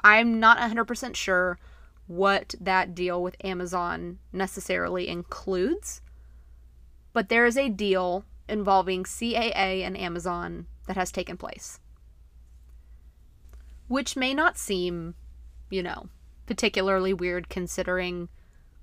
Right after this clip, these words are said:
C A A is a large agency, Amazon is a large,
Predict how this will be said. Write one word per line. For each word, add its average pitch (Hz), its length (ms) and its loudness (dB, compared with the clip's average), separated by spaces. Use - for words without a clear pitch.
C 175 340 -2
A 170 140 0
A 175 220 0
is 170 120 -4
a 170 140 -2
large 165 440 -6
agency, 262 840 0
Amazon 175 580 -2
is 170 420 -4
a 180 100 -2
large, 175 840 -2